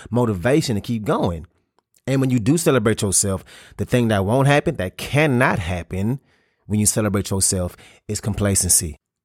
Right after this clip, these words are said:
Don't allow this reflection to make you complacent, but let it spark something inside you that wants to do more, that gets you in the headspace of,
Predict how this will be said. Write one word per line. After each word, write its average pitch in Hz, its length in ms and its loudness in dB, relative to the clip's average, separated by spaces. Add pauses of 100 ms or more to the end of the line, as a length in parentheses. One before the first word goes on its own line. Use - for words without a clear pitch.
(140)
Don't 113 200 2
allow 107 500 4
this 95 480 0
reflection 113 640 -2
to 95 100 -4
make 98 220 -2
you 92 40 -8
complacent, 98 800 0 (420)
but 95 180 -2
let 107 260 2
it 104 160 0 (120)
spark - 600 0
something 104 400 -2
inside 104 580 2
you 80 160 -6 (140)
that 98 160 0
wants 104 300 0
to 92 80 -6
do 85 180 -2
more, 90 420 2
that 82 220 -6
gets 104 220 -2
you 101 100 -2
in 95 60 -2
the 92 80 -2
headspace 107 600 2
of, 92 360 0